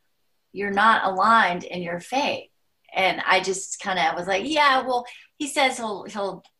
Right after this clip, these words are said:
go to church or whatever. So I, I, like, smoothed over some things that deep down I knew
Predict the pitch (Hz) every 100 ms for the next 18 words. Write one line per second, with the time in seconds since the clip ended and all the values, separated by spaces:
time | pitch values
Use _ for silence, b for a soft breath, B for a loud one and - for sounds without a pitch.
0 | _ 202 185 175 185 175 - 175 151 147
1 | - - 277 - 226 226 - 247 233 254
2 | 233 - - 262 269 254 185 208 190 196
3 | 196 196 180 190 190 180 175 - - b
4 | b b _ _ - 262 240 226 214 185
5 | 190 196 202 196 190 -